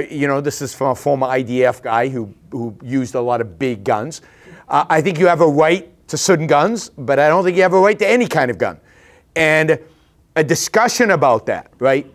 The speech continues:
And a real discussion about what are the issues and how do you decide, that isn't happening, right? So on the one side, you get the people who say, "No,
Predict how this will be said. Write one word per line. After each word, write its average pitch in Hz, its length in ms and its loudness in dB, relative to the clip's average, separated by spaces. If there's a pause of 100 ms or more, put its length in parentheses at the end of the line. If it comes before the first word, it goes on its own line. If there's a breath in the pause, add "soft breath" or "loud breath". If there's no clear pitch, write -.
(100)
And 156 120 0
a 151 80 2
real 190 180 6
discussion 175 540 0
about 143 400 2 (100)
what 160 160 4
are 170 60 6
the 156 160 2
issues 175 380 0
and 107 100 -8
how 160 160 2
do 165 80 -4
you 170 100 -2
decide, 160 640 0 (720 soft breath)
that 208 280 2
isn't 220 260 2
happening, 196 460 -4 (280)
right? 156 260 -4 (300 soft breath)
So 165 320 4
on 170 180 0
the 165 100 4
one 208 220 4
side, 214 320 2
you 180 60 -2
get 165 220 2
the - 80 0
people 175 280 -2
who 160 80 0
say, 156 200 2
"No, 151 360 2